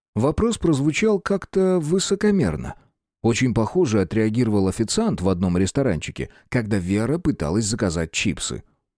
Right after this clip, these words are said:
«Знаменитость какая-то?» «Это Тони Фердинанд. Профессор Тони Фердинанд. Учёный, обозреватель и эксперт по искусству.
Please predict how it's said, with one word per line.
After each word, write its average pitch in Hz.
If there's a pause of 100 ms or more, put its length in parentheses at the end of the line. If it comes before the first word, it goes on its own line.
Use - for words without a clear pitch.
«Знаменитость 190
какая-то?» 226 (580)
«Это 131
Тони 175
Фердинанд. 185 (340)
Профессор 202
Тони 226
Фердинанд. 190 (180)
Учёный, 190 (100)
обозреватель 160
и 160
эксперт 147
по 202
искусству. 220